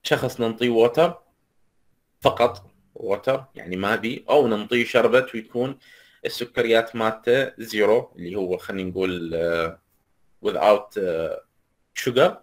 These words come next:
أما الشخص الثاني ننطيه فول شوجر drink اللي هو خمسة وسبعين جرام بالثلاثمية. طبعا هنا أيضا ننطيه ثلاثمية.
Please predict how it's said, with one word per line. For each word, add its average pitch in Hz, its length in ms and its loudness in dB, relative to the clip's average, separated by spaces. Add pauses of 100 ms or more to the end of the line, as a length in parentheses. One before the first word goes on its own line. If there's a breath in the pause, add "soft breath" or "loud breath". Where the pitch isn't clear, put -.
(1000)
أما 139 400 4
الشخص 123 340 -4
الثاني 120 360 0
ننطيه 110 400 -6
فول 110 300 -4
شوجر 107 340 -2
drink 78 400 -12 (300)
اللي 95 200 -10
هو 98 280 2
خمسة 98 300 -12
وسبعين 87 400 -10
جرام 90 320 0
بالثلاثمية. 87 880 -10 (600 soft breath)
طبعا 110 200 4
هنا 104 380 6
أيضا 101 240 4
ننطيه 98 400 -2
ثلاثمية. 95 540 -6